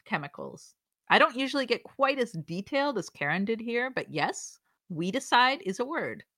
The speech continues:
and they kill weeds, just like pesticides do pests, and fungicides do fungi. But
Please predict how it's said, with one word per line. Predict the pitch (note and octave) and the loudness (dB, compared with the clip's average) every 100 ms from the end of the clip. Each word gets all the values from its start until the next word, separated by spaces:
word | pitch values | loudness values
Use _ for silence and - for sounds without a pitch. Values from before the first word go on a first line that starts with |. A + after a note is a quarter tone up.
| _ - | _ -2
and | G#3 | 0
they | B3+ | 0
kill | D4 C4+ | -2 -4
weeds, | C#4+ C4+ D3 C3+ C3+ - | -4 -4 -6 -8 -16 -6
just | F3 E3+ | -4 -2
like | F3 F3 | -2 -2
pesticides | - D3 - F#3 F#3 F#3 G#3 G#3+ | -6 -6 -6 -2 0 0 -4 -10
do | D#3 B2+ | -12 -12
pests, | - F#3+ G#3 - _ - - - | -10 -10 -10 -14 _ -20 -14 -4
and | A3 A3 | -4 0
fungicides | D#4+ E4+ G#3+ - C#3 D#3+ F#3+ - | -2 -2 -4 -2 -4 -4 -8 -8
do | A3+ B3 B3 | -6 -6 -4
fungi. | F3+ D3 A#2+ - - _ _ _ - | -4 -4 -10 -12 -16 _ _ _ 4
But | C#4+ | 4